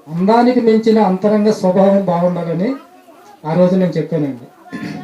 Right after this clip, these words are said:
దేవుడు సకల సృష్టి ముందు కలిగించాడు, మనందరికీ తెలుసు కదా. సకల సృష్టిని కలిగించిన తర్వాత ఏం చేశాడు?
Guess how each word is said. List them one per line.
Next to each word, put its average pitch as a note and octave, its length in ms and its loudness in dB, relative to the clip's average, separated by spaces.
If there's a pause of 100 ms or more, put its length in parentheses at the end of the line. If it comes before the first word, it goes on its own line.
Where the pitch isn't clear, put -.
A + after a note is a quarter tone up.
(720)
దేవుడు B3 300 4
సకల G#3+ 400 0
సృష్టి A3+ 440 0
ముందు G#3 200 2
కలిగించాడు, F#3 600 -2 (760)
మనందరికీ F3 300 0
తెలుసు F#3 240 -2
కదా. F#3 240 2 (1200)
సకల G3+ 280 2
సృష్టిని A#3+ 480 2
కలిగించిన A3+ 640 2
తర్వాత A3 220 2
ఏం G#3+ 160 4
చేశాడు? A3 640 4